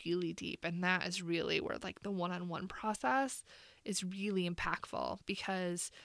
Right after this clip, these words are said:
you can get this awareness right now, but when we talk about it and really understand how you're thinking and how you're showing up,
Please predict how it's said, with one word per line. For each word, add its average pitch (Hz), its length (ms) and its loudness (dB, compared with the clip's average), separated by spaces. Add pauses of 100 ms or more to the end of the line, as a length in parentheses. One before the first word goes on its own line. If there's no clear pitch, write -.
(300)
you 208 100 4
can 214 180 2
get 185 200 4
this - 180 4
awareness 185 580 2
right 190 200 -2
now, 180 240 2
but 214 160 2
when 180 120 0
we 175 120 0
talk - 320 -2
about 208 180 2
it - 60 0
and 185 260 -6
really 202 300 0
understand 190 380 0
how 185 120 -2
you're 185 220 -2
thinking 196 480 -4
and 190 80 0
how 185 160 0
you're 185 180 -2
showing 180 400 -2
up, 185 300 -2